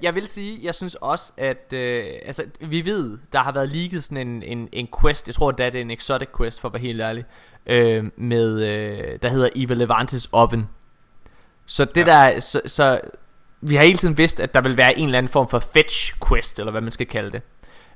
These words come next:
Speaker 1: Øhm, og det aspekt, det synes jeg er rigtig fint. Så er der, der er et eller andet at gå efter i det. Men som vi faktisk snakkede om her tidligere, vi mangler lidt en a-, aktivitet, ligesom der
Speaker 2: Mm.
Speaker 1: har været med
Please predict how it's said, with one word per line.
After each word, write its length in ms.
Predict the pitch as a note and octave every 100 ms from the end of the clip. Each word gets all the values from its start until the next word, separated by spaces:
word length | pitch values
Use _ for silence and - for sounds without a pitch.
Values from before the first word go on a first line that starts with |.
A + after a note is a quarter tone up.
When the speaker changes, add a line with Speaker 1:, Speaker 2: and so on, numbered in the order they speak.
| -
Speaker 1:
Øhm, 580 | A#2 A2+ G#2+ G#2 G2+ - - _ - -
og 80 | A#2+ -
det 120 | F3
aspekt, 360 | D#3+ - E3
det 80 | D#3
synes 200 | D3 D3
jeg 60 | C#3+
er 60 |
rigtig 220 | B2 - -
fint. 320 | A3 F3 -
Så 100 | D3
er 120 | C#3
der, 100 | C#3+
der 80 | B2+
er 40 | A#2+
et 60 |
eller 160 | D#3+ B2+
andet 120 | A#2+
at 100 | -
gå 220 | G#3 C#3+
efter 240 | B2 - A#2+
i 120 | A#2+
det. 140 | B2+ - - A#2+ -
Men 220 | B2+ G#2 - _ -
som 400 | - C#3+ C3 B2
vi 100 | A#2+
faktisk 260 | D3+ F3+
snakkede 280 | - F#3 F#3+
om 80 | C#3
her 120 | D3
tidligere, 400 | C3+ D#3+ D#3+ D3+
vi 60 | B2
mangler 300 | B2 E3 F#3
lidt 180 | D#3+ -
en 100 | -
a-, 180 | G#2+ -
aktivitet, 800 | A#2+ - C#3 C3 - C4 F#3 - - - - -
ligesom 680 | C3 C3+ F3 D4+ - A#2 A2 - _ _ _ _ _ _ - -
der 100 | D#3
Speaker 2:
Mm. 40 | D#3+
Speaker 1:
har 80 | D3
været 400 | D3 D3+ F3+
med 80 | F#3